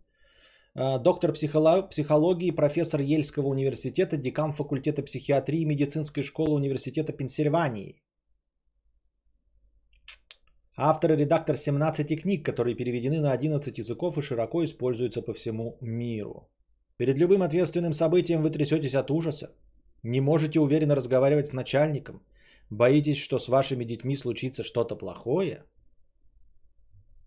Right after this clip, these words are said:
Из этой книги вы узнаете, как обмануть свой страх и научиться справляться со стрессом.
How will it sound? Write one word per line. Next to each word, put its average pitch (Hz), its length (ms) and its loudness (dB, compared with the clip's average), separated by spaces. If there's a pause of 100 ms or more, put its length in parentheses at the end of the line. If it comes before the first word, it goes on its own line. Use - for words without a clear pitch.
(1000)
Из 110 180 -4
этой 160 220 4
книги 190 220 2
вы 175 160 6
узнаете, 175 400 2
как 180 220 0
обмануть 170 400 2
свой 147 200 2
страх 190 380 2
и 160 60 0
научиться 156 480 0
справляться 151 540 2
со 147 160 0
стрессом. - 520 -2